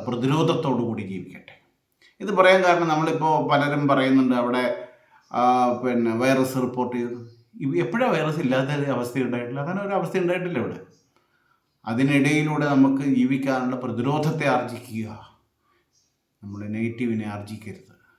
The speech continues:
ചിന്തിക്കുക. ദോഷങ്ങളാണ് സ്വീകരിക്കേണ്ടത്, ഇവിടെ നിറയെയുണ്ട്.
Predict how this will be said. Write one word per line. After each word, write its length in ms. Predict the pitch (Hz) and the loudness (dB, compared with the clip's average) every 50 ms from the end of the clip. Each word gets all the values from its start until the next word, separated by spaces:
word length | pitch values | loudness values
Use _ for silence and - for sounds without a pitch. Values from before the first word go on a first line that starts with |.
| _ _ | _ _
ചിന്തിക്കുക. 540 | - - 117 117 110 110 110 110 - - - - _ _ _ _ _ _ _ _ _ _ _ _ _ _ _ _ _ _ _ _ _ _ _ _ _ _ _ _ _ _ _ _ _ - | -8 -4 -2 -2 -2 -2 -6 -10 -14 -20 -20 -20 _ _ _ _ _ _ _ _ _ _ _ _ _ _ _ _ _ _ _ _ _ _ _ _ _ _ _ _ _ _ _ _ _ -6
ദോഷങ്ങളാണ് 680 | 113 123 135 139 - 180 185 190 202 208 202 202 208 208 180 | -4 -2 -2 0 2 2 2 4 4 4 4 4 2 0 0
സ്വീകരിക്കേണ്ടത്, 640 | 196 190 196 190 196 190 190 190 190 190 190 190 190 | 0 2 2 2 2 2 0 0 0 0 2 2 2
ഇവിടെ 220 | 180 180 175 180 | 2 2 2 2
നിറയെയുണ്ട്. 720 | 170 156 151 143 147 156 160 165 165 151 120 101 78 - | 0 2 2 2 2 2 2 2 0 0 -2 -2 -4 -8